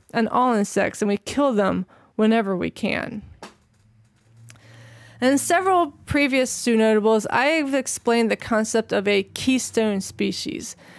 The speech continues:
These are animals that are so vital to the health of an ecosystem that if they were to be removed, the ecosystem would collapse. Now, insects are a keystone species for the entire world.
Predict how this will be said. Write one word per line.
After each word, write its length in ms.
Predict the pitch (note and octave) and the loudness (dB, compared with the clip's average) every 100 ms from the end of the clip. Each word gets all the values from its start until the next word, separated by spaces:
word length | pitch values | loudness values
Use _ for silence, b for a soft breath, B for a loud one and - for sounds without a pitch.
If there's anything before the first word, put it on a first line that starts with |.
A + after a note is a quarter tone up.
| B | B
These 200 | - C#4+ | 0 2
are 120 | D#4+ D#4+ | 2 2
animals 420 | B3+ C4 B3+ A3+ | 2 2 0 0
that 100 | G3+ | 0
are 80 | G3+ | 0
so 440 | - - C4+ C#4 | -2 0 2 2
vital 420 | A3 A3+ A#3 B3 | 2 2 2 0
to 160 | B3+ A#3+ | 0 0
the 140 | A3 | 0
health 340 | G3 A3+ A3+ G#3+ | 0 0 0 0
of 160 | G#3+ | -2
an 60 | G3+ | -2
ecosystem 840 | - A#3 A3 - G3+ F#3+ G3+ G3 | -2 0 0 -2 -4 -4 -2 -2
that 260 | G3+ - - | 0 -2 -4
if 160 | A3 - | -6 0
they 160 | A#3+ | 2
were 200 | D#4 D#4+ | 2 0
to 160 | - C4+ | 0 0
be 160 | A#3+ | 2
removed, 680 | A3+ G#3+ G#3 G#3+ A#3 C4+ B3+ B B - | 2 2 4 4 4 2 -4 B B -4
the 140 | A3 | -4
ecosystem 840 | - C#4+ D4 D#4 - B3+ - A3+ G#3 | 0 0 0 0 0 -2 0 -2 2
would 380 | G#3 G3+ - - | 2 0 -4 -16
collapse. 840 | - G3 G3+ F#3+ - - - - - b b b b - | -6 -4 -2 -2 -2 -8 -10 -10 -12 b b b b -2
Now, 140 | A3 | 2
insects 440 | C4 E4+ - E4+ - | 2 2 0 0 0
are 100 | C4+ | 0
a 60 | |
keystone 480 | B3 - C4+ - A3+ | 0 2 2 4 0
species 520 | A3 - A3+ - G#3+ | 0 0 0 2 -2
for 360 | - A3 G#3+ G#3+ | 0 4 4 2
the 300 | - G3+ A3+ | -2 -2 0
entire 840 | - A3 A3+ - - B3 A#3+ A#3 A3+ | 2 0 -2 -6 0 2 4 4 2
world. 840 | A3 G#3 F#3 G#3+ A#3 F3+ - - | -2 -8 0 2 4 4 0 -4